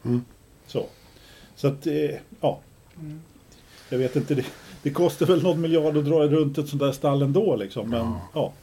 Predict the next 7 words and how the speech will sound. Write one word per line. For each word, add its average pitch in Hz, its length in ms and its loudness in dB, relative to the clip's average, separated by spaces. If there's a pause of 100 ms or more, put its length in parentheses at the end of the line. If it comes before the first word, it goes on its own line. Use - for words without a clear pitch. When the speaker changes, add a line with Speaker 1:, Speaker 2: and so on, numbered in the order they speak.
Speaker 2:
det, 160 200 2
det 139 440 -2 (440)
Speaker 3:
Men, 175 240 2
eh, 202 520 -10 (440)
jag 151 200 2
funderade, 185 720 8
medan 156 220 2